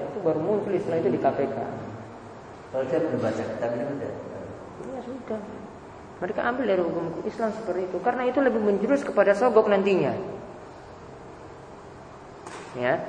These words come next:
Speaker 1: itu lebih menjurus pada sogok. Tapi kalau sogok itu jelas-jelas. Kalau ini kan tidak ada maksud apa, cuma taruh kontak infak saja kan?
Speaker 2: Apa itu bukan hadiah, Ustaz?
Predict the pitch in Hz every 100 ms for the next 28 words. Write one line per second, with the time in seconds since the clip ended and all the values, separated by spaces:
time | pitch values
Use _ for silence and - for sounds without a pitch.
0 | - - 160 208 190 170 170 160 - 170
1 | 143 151 143 123 - 196 262 226 220 226
2 | 262 269 254 196 180 185 185 143 - -
3 | - - - - - - - - - 175
4 | 190 247 302 285 196 185 175 175 - 170
5 | 208 226 277 277 247 240 202 185 190 185
6 | 185 233 214 175 220 - - - 127 147
7 | 151 - 135 131 120 - 120 135 - -